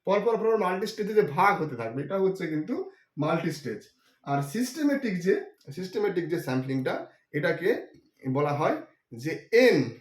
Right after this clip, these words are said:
এন ফ্যাক্টর এখানে কিন্তু কাজ করে। মানে হচ্ছে যে এটা একটা নির্দিষ্ট, আমি যদি নাম্বারিং করে দিই, মানে একটা, আহ, গ্যাপ, গ্যাপ অনুযায়ী ধরো আমি,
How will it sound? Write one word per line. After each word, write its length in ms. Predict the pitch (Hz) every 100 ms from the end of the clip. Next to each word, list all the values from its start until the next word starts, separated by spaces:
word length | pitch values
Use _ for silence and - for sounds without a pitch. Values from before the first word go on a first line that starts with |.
| - -
এন 220 | 226 262
ফ্যাক্টর 380 | 185 139 - 110
এখানে 240 | - 117
কিন্তু 200 | 120 131
কাজ 180 | 127 113 -
করে। 120 | 117
মানে 240 | 120 147 185
হচ্ছে 300 | 185 - 311 381 - _ _ -
যে 200 | 131 185 247 - - _ -
এটা 160 | 165 208
একটা 140 | 240
নির্দিষ্ট, 560 | 208 170 175 240 - 269 311 - -
আমি 220 | 165 190
যদি 180 | 202 214
নাম্বারিং 540 | 170 175 214 262 233
করে 220 | 175 143
দিই, 300 | 123 190 - - _ 151
মানে 160 | 170
একটা, 480 | 190 151 233 302 - - _ _
আহ, 500 | 123 127 127 120 117
গ্যাপ, 560 | 147 208 151 - - 123
গ্যাপ 200 | 165 180
অনুযায়ী 300 | 175 151 147
ধরো 100 | 170
আমি, 400 | 180 214 285